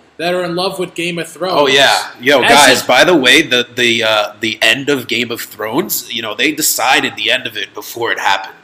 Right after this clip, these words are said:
Speaker 1: Yeah, it's, it's, it's almost like it was, like, predetermined or, like,
Speaker 2: Ugh.
Speaker 1: fake, right?
Speaker 2: Damn, man. I
Speaker 1: Yeah,
Speaker 2: don't
Speaker 1: 'cause,
Speaker 2: know.
Speaker 1: you know, all those people dying from dragons and sword fights, you know.
Speaker 2: Yeah, and
Speaker 1: that,
Speaker 2: witches and warlocks.
Speaker 1: that totally freaking happened,
Speaker 2: I mean,
Speaker 1: right?
Speaker 2: I don't know a damn thing about Game of Thrones, so, but I'm just gonna say, hey, guys,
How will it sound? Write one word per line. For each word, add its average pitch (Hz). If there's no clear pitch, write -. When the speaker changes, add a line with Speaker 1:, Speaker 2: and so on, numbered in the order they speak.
Speaker 1:
Yeah, 139
it's, -
it's, -
it's 180
almost 226
like 214
it 190
was, 180
like, -
predetermined 185
or, 139
like, 127
Speaker 2:
Ugh. 117
Speaker 1:
fake, -
right? 160
Speaker 2:
Damn, 135
man. 101
I -
Speaker 1:
Yeah, 170
Speaker 2:
don't 120
Speaker 1:
'cause, 151
Speaker 2:
know. 160
Speaker 1:
you 156
know, 135
all 185
those 185
people 170
dying 160
from 131
dragons 143
and 123
sword 175
fights, 104
you 117
know. 117
Speaker 2:
Yeah, 117
and 95
Speaker 1:
that, 98
Speaker 2:
witches 143
and 101
warlocks. 104
Speaker 1:
that -
totally 190
freaking 196
happened, 180
Speaker 2:
I 120
mean, 131
Speaker 1:
right? 127
Speaker 2:
I -
don't 160
know 151
a 135
damn 117
thing 113
about 104
Game 104
of 101
Thrones, 113
so, 104
but 107
I'm 135
just 160
gonna 143
say, 135
hey, 127
guys, 104